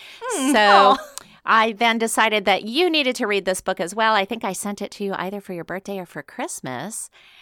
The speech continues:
Speaker 1: Yeah, for my birthday.
Speaker 2: For your
Speaker 1: Yes.
Speaker 2: birthday. And so then when we,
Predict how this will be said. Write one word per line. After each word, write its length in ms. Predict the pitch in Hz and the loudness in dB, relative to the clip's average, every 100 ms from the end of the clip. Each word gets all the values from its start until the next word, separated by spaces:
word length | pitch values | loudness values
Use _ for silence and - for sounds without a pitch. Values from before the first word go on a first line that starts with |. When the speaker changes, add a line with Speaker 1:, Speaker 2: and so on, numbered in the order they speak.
| _ | _
Speaker 1:
Yeah, 120 | 180 - | -12 -10
for 140 | 214 | -8
my 80 | 165 | -8
birthday. 340 | 160 359 - | -6 -8 -2
Speaker 2:
For 40 | 208 | -2
your 80 | 185 247 349 | 2 2 2
Speaker 1:
Yes. 120 | - | 0
Speaker 2:
birthday. 420 | 131 123 185 277 - | 0 0 -2 -4 -4
And 280 | 180 180 | -4 -4
so 480 | 175 202 185 180 180 - | -6 -2 0 0 0 -2
then 260 | 202 202 | -6 -4
when 160 | 196 190 | -4 -4
we, 380 | 185 180 175 | -6 -6 -8